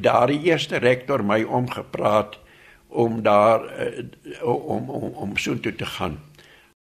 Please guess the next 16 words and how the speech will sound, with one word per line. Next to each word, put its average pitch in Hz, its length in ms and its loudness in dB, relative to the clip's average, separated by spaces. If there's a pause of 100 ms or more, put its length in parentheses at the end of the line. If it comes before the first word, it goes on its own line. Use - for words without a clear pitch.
(100)
Ek - 240 -2
was 127 160 2
vyf 180 300 4 (140)
jaar 131 360 6
daar 160 400 4 (160)
en 127 200 -2
ek 117 260 -2
het 104 80 -6
die 113 180 -6
universiteit 107 560 -4
help 95 260 -2
stig, - 360 -2 (720)
maar 151 540 6 (340)
m-, 139 400 -6
my 143 240 4
heimwee 135 880 2